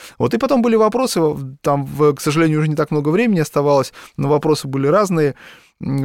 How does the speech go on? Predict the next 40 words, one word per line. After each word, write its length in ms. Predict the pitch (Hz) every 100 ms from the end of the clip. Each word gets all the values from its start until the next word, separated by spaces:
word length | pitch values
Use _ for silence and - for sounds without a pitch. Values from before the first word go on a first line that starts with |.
| 135
вот, 380 | 139 143 123 -
э, 680 | - 120 117 113 113 117
и 360 | 123 151 165 151
с 100 | -
удовольствием, 640 | 147 160 190 - 165 139 127 _ -
по 80 | 123
крайней 220 | 160 170
мере, 140 | 160
для 100 | 139
меня 240 | 147 165 170
это 100 | 143
был 160 | 135
очень, 400 | 139 117 110 98
э, 320 | 95 92 101
интересный 440 | 101 - 131 117 156
опыт, 200 | 190 123
знаете, 220 | 135 151
потому 160 | - 127
что 180 | 131 120 - -
аудиторию 520 | - - 147 175 202 175
уже 100 | 165
всегда 240 | 175 185
чувствуешь, 460 | - 262 - 117 -
вот, 120 | 104
по 80 | 117
глазам, 680 | 123 135 135 180 180 160
там, 220 | 135 127 113
по 260 | 127 120 - -
реакциям, 580 | - 123 175 160 - 135
даже 220 | 117 151
если 160 | 151 -
тебе 140 | - 151
не 60 |
задают 320 | 147 151 143
много 180 | 139 127
вопросов 460 | 127 139 196 214 -
или 80 | 113
ты 100 | 120
не 80 | 120
успеваешь 520 | - 151 202 190